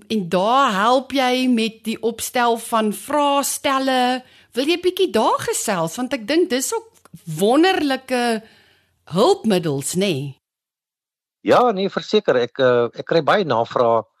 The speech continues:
Speaker 2: van ouers wat my, my kontak oor, oor, eh, ek praat van werkopdragte. Dis nie eintlik 'n vraestel nie. My,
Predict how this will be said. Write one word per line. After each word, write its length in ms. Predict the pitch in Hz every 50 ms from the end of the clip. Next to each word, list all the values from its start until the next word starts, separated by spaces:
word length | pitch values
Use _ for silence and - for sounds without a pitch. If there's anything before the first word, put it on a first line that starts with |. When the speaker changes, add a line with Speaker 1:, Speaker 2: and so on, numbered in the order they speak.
| _ _ _ _ _ _ _ _ _ _ _ _ _
Speaker 2:
van 160 | - 117 107 104 - 117
ouers 240 | 117 123 117 - -
wat 160 | 117 110 - -
my, 420 | 104 104 104 101 101 101 101 98 90
my 140 | 92 95 92
kontak 480 | - - 113 110 110 - - 104 - _ -
oor, 300 | 101 104 104 98 95 95 _ _
oor, 240 | - 110 101 101 90 - - -
eh, 300 | 101 95 95 95 92 90 - _ _ _ _ _ _ _ _ _ _ _ _ _ _ _ _ _ - - _ _ _ -
ek 140 | 117 -
praat 280 | - 117 117 123 117 -
van 200 | - 104 - 107
werkopdragte. 1080 | 87 95 98 110 - - - 113 98 92 - 110 95 95 - - - _ - 87 - - _ -
Dis 200 | 95 90 - -
nie 80 | - -
eintlik 220 | 107 104 101 -
'n 60 | 101 92
vraestel 680 | - - - 107 104 104 101 - - - 107 95 92 92
nie. 140 | 95 92
My, 340 | 90 87 87 95 107 110 101